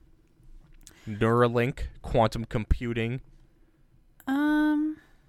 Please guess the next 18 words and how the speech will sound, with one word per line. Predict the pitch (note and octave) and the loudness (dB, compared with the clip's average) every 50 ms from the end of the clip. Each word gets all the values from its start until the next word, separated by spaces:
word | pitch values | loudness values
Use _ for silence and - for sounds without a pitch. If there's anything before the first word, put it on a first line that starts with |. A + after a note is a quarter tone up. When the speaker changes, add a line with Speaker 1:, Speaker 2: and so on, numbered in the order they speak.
| _ - | _ -4
Speaker 1:
E | A2+ A2+ A2+ A2 | -2 0 0 0
Vs | G#2+ A2+ G#2+ G#2+ G#2+ G#2+ G#2+ G#2+ A2 B2 - - - - _ _ - - - - - - | 0 0 2 2 2 0 0 0 -2 -4 -4 -6 -10 -12 _ _ -20 -20 -20 -20 -18 -10
for | - A2+ G#2 | -4 -2 -2
a | G2+ G2+ | -2 0
less | G#2 G2+ G2+ G2+ - - - - - _ _ _ _ _ _ _ _ _ _ _ _ _ - - - | 2 0 0 0 0 -6 -14 -14 -18 _ _ _ _ _ _ _ _ _ _ _ _ _ -14 -6 -4
out | G#2+ G2 G2 - | -2 -2 -2 -4
there | - G2+ G#2 G#2+ G#2+ G#2+ G#2 - - - - - - - - - - - - | -6 -6 -6 -6 -6 -8 -10 -14 -20 -20 -20 -20 -20 -20 -20 -20 -20 -12 -6
option. | - A2+ - - - A#2 A2+ A2+ A#2 - - - - - - - - - _ _ - - _ _ _ _ _ _ _ _ - - _ _ _ _ _ _ _ _ _ _ _ _ _ _ _ _ _ _ _ _ _ - - - - _ _ - - _ _ _ _ - - | -6 -6 -6 -6 -10 -10 -8 -8 -10 -12 -14 -20 -20 -20 -20 -20 -20 -20 _ _ -20 -20 _ _ _ _ _ _ _ _ -20 -20 _ _ _ _ _ _ _ _ _ _ _ _ _ _ _ _ _ _ _ _ _ -20 -20 -20 -20 _ _ -20 -20 _ _ _ _ -14 -10
Speaker 2:
Hmm. | G#3+ A#3 G#3+ F#3+ F#3 F#3 F#3+ - _ _ - - - - - - | -8 -8 -8 -8 -10 -12 -14 -18 _ _ -20 -20 -20 -16 -8 -6
I, | D#4 E4+ F4 E4+ E4 - _ _ _ _ - _ - - | -4 -4 -4 -6 -8 -12 _ _ _ _ -20 _ -16 -8
I | - F#4 F#4 | -8 -8 -8
think | F#4 - A4+ A4 G#4+ G4+ - _ _ _ _ - _ - | -6 -8 -8 -8 -8 -10 -12 _ _ _ _ -20 _ -10
we're | - C4+ C#4+ C#4 | -6 -4 -4 -4
trending | C#4 - - - C#4+ C#4 C4 A#3+ C#4 C4+ C#4+ D4 C#4+ | -6 -8 -6 -4 -2 0 0 0 -2 -2 -2 -4 -4
towards | - - C4+ C4 C4 B3+ C4 C4+ B3 - - - - - - - - - - - - | -6 -10 -10 -8 -6 -6 -6 -6 -8 -10 -14 -16 -16 -18 -20 -20 -20 -20 -20 -18 -14
a | - | -12
good | A3+ A3 - B3+ A#3 A3 - - | -12 -8 -8 -10 -10 -10 -14 -14
place | - - B3+ B3 C4+ C4+ - - - - | -10 -8 -8 -8 -8 -10 -12 -16 -18 -20